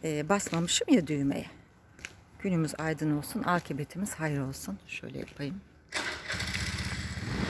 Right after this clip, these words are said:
Yola çıktım. Saat yedi on beş. Bugün dokuz Aralık Salı. E, Ümraniye Halk Eğitim'de hijyen eğitimine gidiyorum. E, İstanbul Beykoz Yalıköy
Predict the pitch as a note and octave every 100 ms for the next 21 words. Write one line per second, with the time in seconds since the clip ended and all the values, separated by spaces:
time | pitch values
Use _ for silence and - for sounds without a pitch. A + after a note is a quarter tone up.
0 | - - - A3+ A#3 A#3+ A#3 - G#3+ B3+
1 | - - - - - - - - - G3
2 | F#3 - G3 F3 E3 D#3 D3+ - D3+ E3+
3 | E3+ - D#3 D#3 C#3+ E3 - F3 C#3+ D3+
4 | - - - - - - - C#3 - F3
5 | E3+ E3+ E3 E3 E3+ - D#3+ D#3+ D#3+ D3+
6 | E3 D#3 E3+ D#3+ D3+ D3 C#3+ D3+ D#3 -
7 | D#3 D#3+ D3+ C#3+ E3 - - - - -
8 | - - - D#3 D#3 - G3+ - F#3+ F3
9 | E3+ E3+ E3+ - E3 - F3 - -